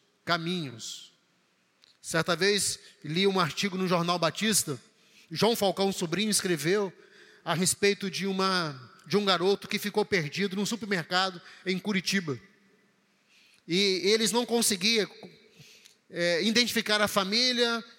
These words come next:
e de repente aquela criança ali disse o seguinte: "Olha, me leve na igreja tal." "Ah,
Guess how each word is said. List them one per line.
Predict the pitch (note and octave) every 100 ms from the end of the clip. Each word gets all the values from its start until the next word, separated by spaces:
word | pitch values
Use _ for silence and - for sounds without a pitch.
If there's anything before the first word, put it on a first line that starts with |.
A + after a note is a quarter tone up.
| - - _ F#3
e |
de | F#3 A#3+
repente | A#3+ G3+ A3+ B3+ A3+
aquela | G#3 A#3 A3
criança | G#3+ A3+ A#3 G#3+
ali | G3+ A#3+ A#3 - - - - - _ _
disse | D3 A3 -
o |
seguinte: | A3+ A#3 A#3
"Olha, | A#3 A3+
me | A#3
leve | A3+ C4+ B3+
na | C4 A#3
igreja | A#3 C4 B3
tal." | - F3+ D3 C3 - _ _ _ _ _ _ _ _ _ _ _ _ _ _ _
"Ah, | A3